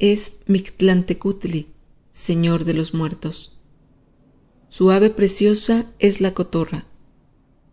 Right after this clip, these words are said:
Nombre náhuatl, Chicuase.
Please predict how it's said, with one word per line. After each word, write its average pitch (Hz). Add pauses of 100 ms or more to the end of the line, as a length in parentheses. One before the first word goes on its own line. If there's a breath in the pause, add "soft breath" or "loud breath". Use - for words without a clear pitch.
(280)
Nombre 170
náhuatl, 190 (680)
Chicuase. 190